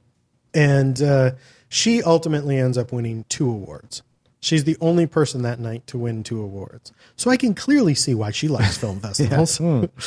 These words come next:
Speaker 1: She
Speaker 2: She had a
Speaker 1: wins
Speaker 2: nice
Speaker 1: awards
Speaker 2: time
Speaker 1: at them.
Speaker 2: slots.
Speaker 1: Uh, she had good time slots. Maybe they introduced her correctly. I don't know. But
Speaker 2: Mm.
Speaker 1: she had everything going for her. Maybe she had four hundred and fifteen people in the audience. <laughs> Beats the fuck out of me.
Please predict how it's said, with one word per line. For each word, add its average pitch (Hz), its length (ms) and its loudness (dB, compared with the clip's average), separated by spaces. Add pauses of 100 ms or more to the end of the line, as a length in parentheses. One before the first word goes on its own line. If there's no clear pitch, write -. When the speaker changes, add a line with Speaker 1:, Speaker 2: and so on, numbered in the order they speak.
(220)
Speaker 1:
She - 200 6
Speaker 2:
She - 0 -
had 202 80 6
a - 20 8
Speaker 1:
wins 190 220 6
Speaker 2:
nice 254 120 6
Speaker 1:
awards 285 200 6
Speaker 2:
time 165 80 8
Speaker 1:
at 170 60 8 (120)
them. 127 80 0
Speaker 2:
slots. 160 640 2 (220)
Speaker 1:
Uh, 147 320 4
she 143 160 -2
had 123 120 2
good 131 180 2
time 190 260 4
slots. 202 340 4
Maybe 127 240 2
they 123 140 2
introduced 117 480 0
her 214 100 2
correctly. 202 560 4
I 165 200 6
don't 139 180 6
know. 101 260 -4
But 107 120 -4
Speaker 2:
Mm. 104 60 -6
Speaker 1:
she 151 140 0
had 139 140 6
everything 196 380 4
going 156 240 4
for 147 160 2
her. - 20 4
Maybe 151 220 4
she 180 100 0
had 151 140 2
four 170 180 4
hundred 160 220 2
and 131 100 -2
fifteen 143 380 0
people 113 240 -2
in 107 100 -6
the 104 140 -8
audience. 98 380 -12 (140)
<laughs> - 140 -20
Beats 160 220 2
the 120 80 -4
fuck - 260 -12
out 98 140 -16
of 98 80 -20
me. 101 80 -20